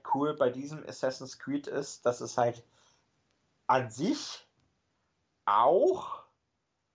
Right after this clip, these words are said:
also auf Assassin's Creed basiert, gleichzeitig ist es, spielt es, äh, tatsächlich in dem Universum von Assassin's Creed. Also es sind tatsächlich, äh, Sachen, die dort passieren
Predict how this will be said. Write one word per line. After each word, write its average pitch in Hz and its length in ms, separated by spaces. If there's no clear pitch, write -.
also 131 220
auf 139 260
Assassin's 135 460
Creed 143 200
basiert, 131 520
gleichzeitig 165 1000
ist 180 140
es, 170 100
spielt 185 300
es, - 220
äh, 226 200
tatsächlich 170 520
in 214 200
dem 208 180
Universum 165 680
von 139 160
Assassin's - 500
Creed. 240 340
Also 135 220
es - 180
sind 202 360
tatsächlich, 190 840
äh, 156 320
Sachen, 175 420
die 165 160
dort 165 220
passieren 185 680